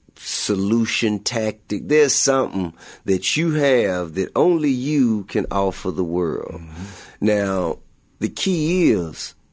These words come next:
Speaker 1: you figuring out what that is and getting it f-, from inside of you out for the world to be able to take notice of.
Speaker 2: Absolutely.
Speaker 1: And usually what will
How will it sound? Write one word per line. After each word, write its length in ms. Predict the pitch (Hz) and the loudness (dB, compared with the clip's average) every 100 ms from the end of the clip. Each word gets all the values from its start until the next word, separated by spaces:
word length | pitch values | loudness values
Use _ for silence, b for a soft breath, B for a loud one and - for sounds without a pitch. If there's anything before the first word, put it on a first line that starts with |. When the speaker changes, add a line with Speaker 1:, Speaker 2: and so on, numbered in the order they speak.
| _ _ _ _ _ _ | _ _ _ _ _ _
Speaker 1:
you 320 | 92 117 143 | -4 0 2
figuring 520 | 120 - 113 104 104 104 | 2 2 2 2 2 2
out 220 | 95 - | 0 0
what 280 | 101 87 87 | 0 0 2
that 220 | 98 95 | 2 2
is 360 | 107 104 95 | 2 2 2
and 160 | 82 85 | 0 -2
getting 320 | 98 98 95 | 0 2 0
it 140 | 87 - | -2 -6
f-, 180 | - - - | -16 -18 -20
from 280 | - 90 - | -6 -4 -2
inside 600 | 95 92 - 104 104 90 | -2 0 0 0 0 -2
of 120 | 78 | -4
you 260 | 78 80 - | -8 -8 -6
out 320 | - 92 87 - | -2 -2 -4 -6
for 180 | 90 | -8
the 120 | 82 78 | -6 -6
world 500 | 78 82 78 73 78 B B B - | -6 -4 -4 -6 -8 B B B -8
to 200 | - 87 | -4 -2
be 260 | 85 87 | -2 -2
able 340 | 85 82 73 76 | -2 -4 -6 -10
to 160 | - 73 | -10 -8
take 280 | - 80 76 | -4 -4 0
notice 460 | 98 104 90 - | 0 0 -2 -6
of. 420 | 80 64 50 - - | -8 -10 -10 -12 -14
Speaker 2:
Absolutely. 560 | 82 - - 95 95 87 | -16 -12 -6 -4 -2 -4
Speaker 1:
And 140 | - | -4
usually 420 | 104 131 147 120 120 | 2 4 4 2 4
what 360 | 104 110 69 | 4 4 2
will 460 | 92 98 92 82 | 2 2 0 -2